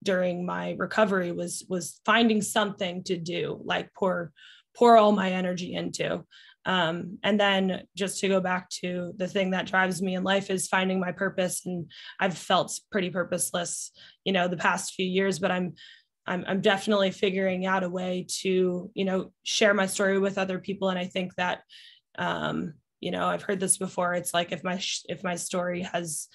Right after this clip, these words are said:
you know, helps one person, then it has meaning. And I really believe that <clears throat> we're all here to, like, to share and help each other. Nobody's, nobody's gonna get through this life alone. And,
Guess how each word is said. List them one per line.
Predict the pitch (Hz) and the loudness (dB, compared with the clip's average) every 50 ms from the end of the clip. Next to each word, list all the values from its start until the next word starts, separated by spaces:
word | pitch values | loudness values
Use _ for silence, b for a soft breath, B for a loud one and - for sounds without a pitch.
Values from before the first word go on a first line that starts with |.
| B B B B B B B B B B _ _ | B B B B B B B B B B _ _
you | - 196 | -2 0
know, | 185 175 | 0 2
helps | 185 - - 190 180 190 - - | 0 0 0 0 0 0 -2 0
one | 208 196 185 190 | 0 2 2 0
person, | 185 - - 175 180 185 - 214 214 | 0 -2 -4 -2 -2 0 2 2 4
then | 208 185 | 4 2
it | 170 175 | 0 2
has | 190 185 180 180 175 | 2 2 2 2 0
meaning. | 190 185 185 190 185 180 180 185 185 | -2 0 0 0 -2 -2 -2 -4 -4
And | 185 185 185 175 B B B B B B B | -2 -2 -2 -4 B B B B B B B
I | - 214 | 6 8
really | 214 226 220 214 | 8 8 8 8
believe | 214 202 202 196 196 202 214 214 214 196 170 | 6 6 4 4 4 4 4 4 4 2 2
that | 202 190 185 185 - - _ | 0 0 0 -2 -4 -8 _
<clears throat> | - | 2
we're | 247 262 240 233 220 220 - 202 214 - | 6 6 8 6 6 4 2 2 2 4
all | 208 202 202 | 4 2 2
here | 202 - 214 202 202 202 | 0 -2 -2 -2 0 0
to, | 196 185 | 0 -2
like, | 180 175 175 175 - - _ b b b b - | -2 -4 -8 -10 -12 -16 _ b b b b 0
to | - 214 | 2 4
share | - - - 220 208 202 | 6 8 8 8 10 8
and | 190 185 | 8 6
help | 196 196 196 190 | 4 0 0 0
each | 185 - | -2 0
other. | 196 180 185 185 | 0 0 0 0
Nobody's, | 180 185 190 190 185 190 185 185 185 185 185 - - - B B B B B B B B | 0 0 0 2 2 2 0 0 0 0 -4 -6 -8 -10 B B B B B B B B
nobody's | 208 220 214 226 233 226 | 4 6 8 8 6 6
gonna | 190 226 214 208 | 6 6 4 6
get | 196 196 - - | 4 2 2 2
through | 208 196 | 2 2
this | 196 190 190 - | 2 0 0 0
life | 190 185 185 - | 0 0 0 -2
alone. | 196 180 180 180 180 190 208 240 | -2 0 0 0 0 2 2 2
And, | 240 202 185 180 180 180 180 | 2 2 0 0 -2 -4 -6